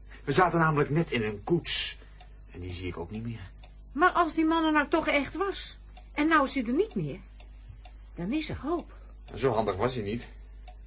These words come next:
Speaker 2: Dus je geeft toe dat er iemand was?
Speaker 1: Ja, weet ik veel.
Speaker 2: Wat is er?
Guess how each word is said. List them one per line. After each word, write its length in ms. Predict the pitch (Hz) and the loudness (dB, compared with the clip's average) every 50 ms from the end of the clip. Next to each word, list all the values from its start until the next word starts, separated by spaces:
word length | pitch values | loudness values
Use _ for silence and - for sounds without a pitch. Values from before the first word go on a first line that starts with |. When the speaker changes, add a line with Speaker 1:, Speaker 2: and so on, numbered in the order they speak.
| - - - | -18 -8 -6
Speaker 2:
Dus 140 | 180 170 | -4 -2
je 60 | 202 185 | -2 -2
geeft 220 | 156 175 160 - | -2 -2 -2 -2
toe 100 | - 262 | 0 4
dat 160 | 320 370 359 | 4 4 4
er 60 | 359 | 4
iemand 260 | 359 330 320 320 294 - | 2 2 0 -2 -2 0
was? 320 | 285 277 240 - - - - - - - - - - - - - - - - - - - - - - - | 0 0 0 -2 -6 -12 -16 -16 -18 -18 -18 -18 -18 -16 -16 -16 -16 -16 -14 -14 -14 -14 -14 -16 -16 -12
Speaker 1:
Ja, 140 | - - - - 113 | -10 -10 -10 -8 -2
weet 180 | 110 123 120 | -2 2 2
ik 120 | 139 135 - | 2 2 2
veel. 300 | - 107 113 127 120 - - - - - - - - - - - - - - - - - - - - - - - - - - - - - - - - - - - - | 2 4 4 4 2 0 -4 -12 -14 -16 -16 -16 -14 -12 -12 -12 -12 -14 -16 -16 -16 -16 -16 -16 -16 -6 -4 -4 -4 -4 -6 -12 -14 -16 -18 -18 -16 -18 -14 -8 -8
Speaker 2:
Wat 140 | 392 381 | -2 0
is 140 | 453 440 381 | 0 2 2
er? 160 | 330 240 185 | 2 2 0